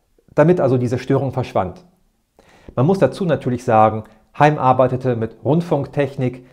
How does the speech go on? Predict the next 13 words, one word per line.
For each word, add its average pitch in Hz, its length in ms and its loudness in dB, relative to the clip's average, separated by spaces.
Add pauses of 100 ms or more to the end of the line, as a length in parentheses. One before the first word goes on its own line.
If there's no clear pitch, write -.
(200)
der 123 220 4
neunzehnhundertsechziger 117 960 -4
Jahre. 92 480 -2 (280)
Ich - 400 -6
bin 143 220 -2
dafür 131 260 0
kein 135 180 -2
Experte, 160 500 -2
aber 123 180 -2
ich - 140 -14
gehe 139 160 0
davon 123 240 -2
aus, 131 320 0